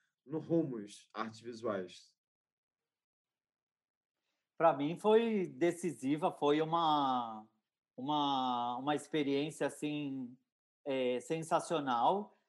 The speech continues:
Speaker 2: A equipe que era, naquele momento, eh, conduzida pelo Paulo Sérgio Duarte, era formada em quatro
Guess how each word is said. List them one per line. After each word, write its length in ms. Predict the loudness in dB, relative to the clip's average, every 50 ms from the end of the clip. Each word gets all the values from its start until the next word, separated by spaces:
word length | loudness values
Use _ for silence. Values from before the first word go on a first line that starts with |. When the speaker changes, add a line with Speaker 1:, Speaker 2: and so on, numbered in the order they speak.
| _ _ _ _ _ _ _ _ 2
Speaker 2:
A 140 | 4 4 4
equipe 1400 | 2 -2 -2 -2 0 2 2 0 0 -2 0 2 4 4 4 4 4 2 2 2 2 0 0 -2 -4 -6 -10 _ _ _ _ _ _ -4
que 160 | 0 2 4
era, 540 | 4 4 4 6 8 8 8 8 8 4 2
naquele 360 | -2 -4 -4 -4 -4 -4 -4 -4
momento, 880 | -2 -2 -2 -2 -4 -4 -6 -6 -8 -6 -6 -4 -4 -4 -6 -8 -10 _ -10
eh, 680 | -6 -4 -4 -2 -2 -2 -2 -2 -2 -2 -2 -2 -4 -4 -6
conduzida 680 | -6 -6 -4 -4 -6 -6 -4 -2 0 0 2 0 0
pelo 300 | -2 0 0 0 0 0
Paulo 260 | 2 2 2 2 2
Sérgio 380 | 0 -2 -2 -2 -2 -4 -8 -8
Duarte, 480 | -2 2 4 6 6 6 4 2 -2 -12 -18 _ _ _ _ _ _ _ _ _ _ _ _ 6
era 200 | 8 8 8 6
formada 560 | 4 0 0 0 0 2 2 2 2 2 0
em 120 | -2 -4
quatro 840 | -2 4 6 8 8 8 6 4 0 -2 0 2 2 0 -2 -4